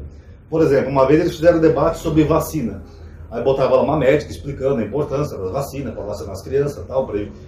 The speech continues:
evitar doenças. Aí botava o cara lá, "Não, meu filho não vai pegar H I V se tomar vacina, eu não quero vacina não. E se você vacinar meu filho, eu te dou uma porrada", que não sei o quê. Exatamente isso, a pessoa não sabe nada sobre o assunto,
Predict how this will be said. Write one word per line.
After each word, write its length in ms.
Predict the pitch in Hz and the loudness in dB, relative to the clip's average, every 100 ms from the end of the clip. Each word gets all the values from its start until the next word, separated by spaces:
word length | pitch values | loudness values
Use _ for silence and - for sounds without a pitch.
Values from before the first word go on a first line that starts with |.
| - | -14
evitar 340 | 117 117 117 107 | -10 -8 -6 -2
doenças. 500 | 143 143 165 - - - - - | 0 0 -2 -10 -16 -20 -20 -14
Aí 120 | 127 143 | -4 0
botava 300 | 156 156 156 | 2 4 2
o 60 | |
cara 120 | 156 | 2
lá, 120 | 143 156 | 2 4
"Não, 180 | 202 | 4
meu 160 | 196 180 | 4 2
filho 160 | 202 202 | 0 2
não 60 | |
vai 120 | 196 | 4
pegar 220 | 196 190 185 | 6 4 4
H 160 | 190 | 2
I 80 | 175 | 2
V 160 | 147 175 | 2 0
se 120 | 151 | -2
tomar 260 | 170 165 | -2 2
vacina, 460 | 165 160 - 165 139 | 2 0 -2 -4 -2
eu 80 | 135 | -2
não 60 | |
quero 200 | 196 180 | -2 -2
vacina 400 | 180 156 - 170 | 0 -2 -6 -6
não. 340 | 156 165 151 - - - - - | 0 2 2 -2 -10 -16 -14 -6
E 40 | |
se 120 | - | 2
você 180 | 180 208 | 6 8
vacinar 500 | 196 190 180 180 185 | 8 6 4 2 0
meu 120 | 185 | 0
filho, 160 | 190 196 | 2 0
eu 20 | |
te 80 | - | 2
dou 120 | 202 | 0
uma 80 | 196 | 0
porrada", 440 | 202 175 180 151 | 0 0 0 0
que 60 | - | -2
não 80 | 160 | -4
sei 140 | 180 | -4
o 20 | |
quê. 240 | 190 175 - - - - - - | -4 -4 -6 -14 -16 -16 -20 -10
Exatamente 560 | 185 160 175 214 226 196 | -2 2 4 4 0 0
isso, 140 | - | -4
a 20 | 135 | -2
pessoa 260 | 139 165 | -2 -2
não 60 | 175 | -4
sabe 240 | 180 175 | -2 -2
nada 340 | 196 170 190 190 | 0 0 2 0
sobre 240 | 131 127 | 0 2
o 40 | |
assunto, 300 | 160 170 202 | 0 0 -8